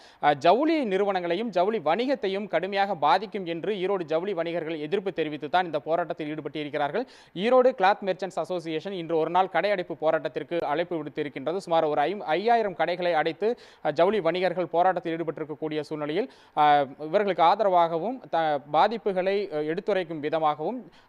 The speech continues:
அ, விசைத்தறியாளர்களும் த-, இன்று ஒரு நாள் உற்பத்தி நிறுத்த போராட்டத்தில் ஈடுபட்டிருக்கிறார்கள். குறிப்பாக ஈரோட்டில் வீரபஞ்சத்திரம், லக்காபுரம், சித்தோடு உள்ளிட்ட பகுதிகளில், அ, சுமார் ஐம்பதாயிரம் விசைத்தறிகள் இன்று காலை முதலாக,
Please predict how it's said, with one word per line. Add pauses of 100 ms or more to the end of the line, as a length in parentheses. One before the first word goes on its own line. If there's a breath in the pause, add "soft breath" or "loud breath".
அ,
விசைத்தறியாளர்களும்
த-,
இன்று
ஒரு
நாள்
உற்பத்தி
நிறுத்த
போராட்டத்தில்
ஈடுபட்டிருக்கிறார்கள்.
குறிப்பாக
ஈரோட்டில்
வீரபஞ்சத்திரம்,
லக்காபுரம்,
சித்தோடு
உள்ளிட்ட
பகுதிகளில், (300 soft breath)
அ,
சுமார்
ஐம்பதாயிரம் (140)
விசைத்தறிகள்
இன்று
காலை
முதலாக,